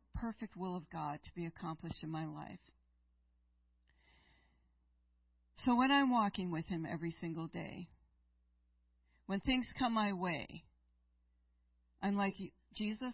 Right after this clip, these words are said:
I want to be yoked with you." Just like that, that little skit we did, I want you to sit on the throne of my life.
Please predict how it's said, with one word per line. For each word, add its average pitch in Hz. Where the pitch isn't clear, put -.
I 226
want 247
to 165
be 180
yoked 180
with 175
you." 156
Just 277
like 285
that, 208
that 185
little 196
skit 220
we 214
did, 208
I 220
want 233
you 247
to 262
sit 196
on 180
the 175
throne 175
of 165
my 156
life. 151